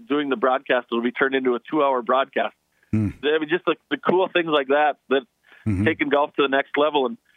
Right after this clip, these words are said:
Speaker 1: you followed me on social media before I even had the spot, and we would talk. And,
Speaker 2: Mm-hmm.
Speaker 1: you know, the thing that drove me crazy was when I'd have talks with, be it, you know, different entities,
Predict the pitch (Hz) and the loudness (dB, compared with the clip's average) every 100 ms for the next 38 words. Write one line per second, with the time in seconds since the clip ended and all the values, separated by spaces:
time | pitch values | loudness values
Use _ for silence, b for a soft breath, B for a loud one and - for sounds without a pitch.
0 | B B - 151 170 160 156 143 147 131 | B B -2 0 2 2 2 0 -2 0
1 | 147 139 139 135 143 143 127 120 135 139 | 0 0 0 0 2 0 0 0 2 2
2 | 135 131 131 127 127 - 131 127 123 127 | 2 0 0 0 -2 -2 0 0 0 -2
3 | 135 123 - 127 135 127 113 b b 107 | 0 -2 0 0 2 -2 -6 b b -2
4 | 107 123 127 131 127 147 147 117 143 139 | 0 0 0 0 0 0 -2 0 0 0
5 | 135 - 143 151 135 123 123 131 131 127 | -2 0 0 0 -2 0 0 0 0 -2
6 | - 127 127 - 127 117 _ _ _ _ | 0 0 0 -2 -4 -4 _ _ _ _
7 | - 127 113 - 113 107 110 _ 139 135 | -4 -2 -2 -4 -2 -2 -4 _ -4 -2
8 | 135 131 123 - 117 | 0 0 -4 -4 -4